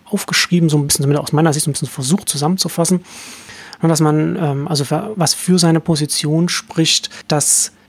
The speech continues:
diese On-Demand-Service, was ich gesagt habe, das ist natürlich, dass man das schon, dieses simple Hosting für eine A W S genau das gleiche ist, ob man jetzt, ob man, oder ob man jetzt im, im Stack höher geht. Also was jetzt,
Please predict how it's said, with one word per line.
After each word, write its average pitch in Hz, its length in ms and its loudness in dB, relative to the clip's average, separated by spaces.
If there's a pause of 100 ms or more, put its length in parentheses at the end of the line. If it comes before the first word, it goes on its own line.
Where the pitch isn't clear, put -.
(140)
diese 135 600 -2 (160)
On-Demand-Service, 160 600 4
was 160 60 4
ich 151 80 -6
gesagt 151 320 -2
habe, 139 220 -4
das 135 160 -6
ist 160 100 -2
natürlich, 147 420 -2 (120)
dass - 120 -8
man 143 120 0
das 147 260 -2 (220)
schon, 196 400 4
dieses 131 260 -2
simple 147 240 0
Hosting 160 600 2 (360)
für - 160 -12
eine 165 160 -4
A 151 140 -4
W 139 80 2
S 208 220 2
genau 147 280 4
das 156 140 2
gleiche 139 280 0
ist, 196 140 -4
ob 175 80 -8
man 143 80 -2
jetzt, - 220 -6 (220)
ob 165 180 -6
man, 143 120 -4
oder 165 160 0
ob 147 120 0
man 143 80 2
jetzt 135 160 -2
im, 175 220 0
im 151 40 0
Stack - 260 -6
höher 131 200 2
geht. 117 160 -6
Also 147 240 -2
was 147 160 -2
jetzt, 156 260 0